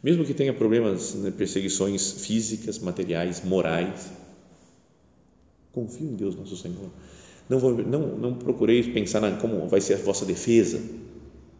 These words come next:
Deus vai colocar palavras acertadas em nós, na nossa boca. Que isso tudo nos faça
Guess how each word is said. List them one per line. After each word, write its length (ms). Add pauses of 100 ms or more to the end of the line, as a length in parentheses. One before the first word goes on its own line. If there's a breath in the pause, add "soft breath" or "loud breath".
(280)
Deus 180
vai 100
colocar 300
palavras 460
acertadas 640
em 60
nós, 160 (500 loud breath)
na 80
nossa 240
boca. 300 (1300 loud breath)
Que 800
isso 200
tudo 220
nos 240
faça 680